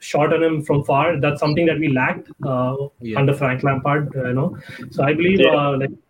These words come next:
Speaker 1: with Mount and Ziyech taking shots from far, that
Speaker 2: Yeah.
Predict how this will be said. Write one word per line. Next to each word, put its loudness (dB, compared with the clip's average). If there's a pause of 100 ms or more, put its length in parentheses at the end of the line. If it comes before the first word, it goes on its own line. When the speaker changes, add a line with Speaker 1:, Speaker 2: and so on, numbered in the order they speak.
(360)
Speaker 1:
with 2
Mount 2
and 0
Ziyech 0
taking 0
shots -2 (800)
from 2
far, 2
that 0
Speaker 2:
Yeah. -4